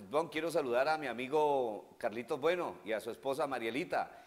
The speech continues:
en el barrio Comuneros, en la carrera veinte con calle Octava. También saludar a Lucelena González y a su hijo José. José, feliz de la vida porque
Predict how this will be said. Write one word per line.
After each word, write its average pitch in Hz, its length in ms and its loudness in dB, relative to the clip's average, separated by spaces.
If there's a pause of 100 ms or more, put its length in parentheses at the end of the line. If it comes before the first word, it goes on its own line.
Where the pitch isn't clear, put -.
(160)
en 107 80 -6
el 113 80 -2
barrio 127 180 0
Comuneros, 127 460 -4
en 117 80 -4
la 101 80 -6
carrera 113 260 0
veinte 135 260 0
con 110 120 -8
calle 120 180 -2
Octava. 131 380 0
También 120 480 -2 (260)
saludar 123 540 2
a 139 80 6
Lucelena 139 680 0 (560)
González 147 640 2
y 139 220 0
a 127 280 6
su 131 140 -4
hijo 165 240 6
José. 202 440 6
José, 135 720 4
feliz 92 200 -6
de 131 100 4
la 120 80 4
vida 131 300 2
porque 107 400 -6